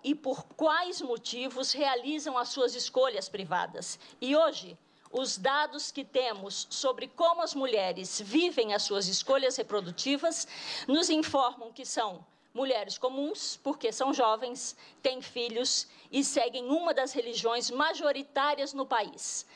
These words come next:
Estamos falando de mulheres evangélicas, católicas, espíritas. Olhando para esses dados e para a realidade que eles revelam, perguntamo-nos,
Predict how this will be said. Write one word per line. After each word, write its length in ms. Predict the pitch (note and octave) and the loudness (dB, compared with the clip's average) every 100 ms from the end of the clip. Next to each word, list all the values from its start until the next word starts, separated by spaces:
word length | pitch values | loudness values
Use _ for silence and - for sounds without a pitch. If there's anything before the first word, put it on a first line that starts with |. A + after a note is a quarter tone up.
| - - | -20 -6
Estamos 440 | A3+ - A#3+ A3+ - | -2 2 2 2 2
falando 460 | G#3+ A3+ D4+ C#4 | 2 4 2 -2
de 80 | A3+ | -6
mulheres 480 | A#3+ A3+ G3 F#3+ F#3+ | 0 2 2 0 -2
evangélicas, 920 | D#4 D#4+ - B3 A#3+ A#3 B3 B3 - - - - | 0 0 0 0 0 0 -2 -2 -10 -16 -8 -2
católicas, 920 | C#4 C#4+ A3+ A3+ A3+ A3+ A#3 - - _ - | 0 2 2 2 0 -4 -4 -4 -14 _ 0
espíritas. 920 | D4 D4 A3 F#3+ - - - - - _ - - - - - | 0 0 -8 -10 -12 -14 -10 -8 -10 _ -20 -20 -20 -20 -4
Olhando 600 | - D#4+ D4 F#4+ G4 C#4 | 2 2 2 0 0 0
para 280 | C#4 A#3+ A3+ | 0 2 2
esses 460 | C4+ D4 - G#3+ F#3+ | 4 2 0 -12 -4
dados 640 | F#3 B3+ C4+ G3 G3 G3+ | 0 2 2 0 -4 -4
e 60 | C4+ | -2
para 260 | B3+ C4 | 0 2
a 40 | C4 | 2
realidade 760 | C4+ A#3 G#3+ F3 B3 C4 A#3+ | 0 -2 -2 2 2 2 -4
que 120 | - | -8
eles 460 | B3 C4 D#4 C4+ C4+ | 2 4 4 0 -6
revelam, 760 | G#3 F#3+ D#3+ B3+ C4+ G#3+ G3 G3 | -4 -4 0 2 2 0 -4 -2
perguntamo-nos, 1500 | F4 E4 - D4+ C4+ - B3+ B3+ G#3+ F#3 F3 E3+ - - | -2 0 -2 -2 -2 -2 0 0 -2 -4 -4 0 0 0